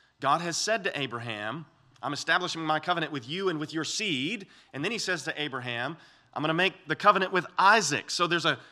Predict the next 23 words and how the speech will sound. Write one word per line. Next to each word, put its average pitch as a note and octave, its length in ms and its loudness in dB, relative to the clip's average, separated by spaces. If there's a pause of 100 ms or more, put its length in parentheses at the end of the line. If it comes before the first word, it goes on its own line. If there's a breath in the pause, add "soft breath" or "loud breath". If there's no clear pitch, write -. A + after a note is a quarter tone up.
(220 loud breath)
a D3+ 100 0
covenant B3+ 600 2
sen-, C3+ 340 -2
covenantal A3+ 600 2
sense C3 560 -4 (300 soft breath)
in F3 140 -2
which F3+ 160 -2
God F3+ 200 6
is C3 120 0
with G3 360 -4
Abraham. D3 840 -2 (580 soft breath)
And F3 120 -2
I C4 100 0
think D4 220 -8
that G#3 180 0
indicates F#3 520 -6
that F3+ 140 -12
the - 80 -12
sense D4 280 -8
in C4+ 120 -10
which A3+ 200 -10
God G3+ 200 -4
is E3+ 200 -8